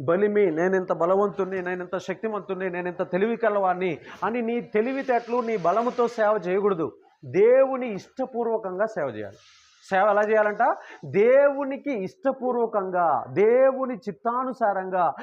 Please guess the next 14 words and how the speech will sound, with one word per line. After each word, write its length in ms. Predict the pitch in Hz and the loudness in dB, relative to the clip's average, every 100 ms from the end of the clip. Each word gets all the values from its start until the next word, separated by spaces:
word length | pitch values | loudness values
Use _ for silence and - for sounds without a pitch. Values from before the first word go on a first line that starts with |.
| 240 | -12
దేవునికి 640 | 147 165 226 269 277 254 208 | -2 4 6 6 2 -4 -8
ఇష్టపూర్వకంగా 720 | - 220 190 196 180 170 196 | -6 -6 -4 -8 -8 -4 -4
మనం 220 | 202 170 | -2 -6
సేవ 240 | - 151 | -4 -2
చేయాలి. 260 | 127 117 110 | -2 -4 -4
ఒకటో 220 | 151 180 | -2 -2
పాయింట్. 280 | 160 123 104 _ _ - | 0 -2 -4 _ _ -2
రెండో 200 | 208 262 | 0 2
పాయింట్ 340 | 262 254 220 | 2 0 2
చూడండి, 380 | 240 240 240 277 294 247 | 2 2 2 0 -4 -16
దుర్లాభాపేక్షతో 1500 | 135 196 220 240 240 262 262 247 240 233 226 240 - 233 233 233 | -4 -2 0 2 2 2 2 2 2 2 0 0 -2 -2 2 0
కాక. 640 | 226 170 143 156 143 110 107 | 2 0 0 0 -2 -2 -4
దేంతో 300 | 170 233 247 | -2 0 0
కాకండట? 840 | 240 240 240 240 208 247 247 247 | 2 0 0 -4 0 2 4 2